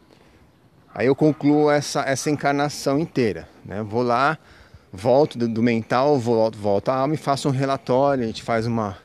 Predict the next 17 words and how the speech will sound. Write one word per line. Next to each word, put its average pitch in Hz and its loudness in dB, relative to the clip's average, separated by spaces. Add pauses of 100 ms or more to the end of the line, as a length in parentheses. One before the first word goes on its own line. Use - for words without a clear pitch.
(520)
uma 104 -6
síntese 120 -2
da 107 0
aprendizagem, 139 0
a 160 2
gente 151 -4
prepara 147 0
pra, 143 0 (800)
pra 135 -4
próxima 151 2
aprendizagem. 110 0 (440)
Aí 98 -2
eu 147 4
volto 139 2 (340)
num 131 4
novo 143 4
ciclo. 113 -2